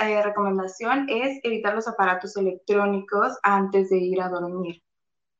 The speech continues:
porque, eh, podemos, eh, provocar el efecto contrario, ¿no? Lejos de que el niño quiera dormir, pues podemos sobrecargarlo de información, este, pues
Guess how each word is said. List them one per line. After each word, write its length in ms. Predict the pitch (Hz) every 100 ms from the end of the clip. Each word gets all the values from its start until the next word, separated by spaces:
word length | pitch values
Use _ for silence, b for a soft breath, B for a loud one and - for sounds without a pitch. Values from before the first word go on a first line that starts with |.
| -
porque, 760 | 202 196 220 226 262 220 202
eh, 80 | 196
podemos, 720 | 202 196 196 202 226 254 - - _ _ _ _ _ -
eh, 680 | 202 196 190 185 180 175 -
provocar 360 | 202 190 208 226
el 100 | 214
efecto 340 | 196 190 202
contrario, 720 | 190 175 175 190 180 160 - 202
¿no? 280 | - 190 226 B B B
Lejos 260 | 196 220
de 80 | 220
que 80 | 190
el 100 | 190
niño 300 | 196 202 190 180 B B B 190
quiera 360 | 220 240 214 208
dormir, 400 | 220 220 233 226
pues 280 | 202 196 - _
podemos 380 | 190 190 196 196
sobrecargarlo 880 | 202 185 180 180 175 180 185 185 -
de 100 | 185
información, 1000 | 185 180 175 175 165 - 196 196 208 208 185
este, 1040 | 175 165 - _ 165 160 160 156 156 151 - _ _ _ _ _
pues 340 | 165 165 _